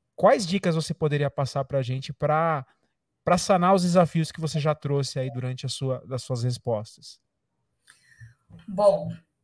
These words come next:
Speaker 2: em primeiro lugar, eu acho que, é, as áreas de compras, o maior desafio, na verdade, é elas saberem o que elas tão comprando.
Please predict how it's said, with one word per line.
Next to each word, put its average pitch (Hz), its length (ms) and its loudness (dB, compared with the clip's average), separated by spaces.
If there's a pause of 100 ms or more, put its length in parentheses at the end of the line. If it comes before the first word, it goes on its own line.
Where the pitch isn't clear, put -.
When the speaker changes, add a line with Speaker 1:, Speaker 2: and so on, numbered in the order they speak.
Speaker 2:
em 185 140 -20
primeiro 220 480 -2
lugar, 214 400 2
eu 214 120 -2
acho - 400 -6
que, 104 640 -10 (100)
é, 180 1000 -6 (840)
as 180 180 -6
áreas 214 340 0
de 190 120 -10
compras, 214 800 -6
o 180 60 -8
maior 220 260 0
desafio, 233 420 -4
na 220 100 -6
verdade, 202 520 -2
é 202 40 2
elas 208 200 -2
saberem 220 460 -4
o 269 60 -8
que 269 100 -8
elas 269 200 -2
tão 262 180 -6
comprando. 170 640 -4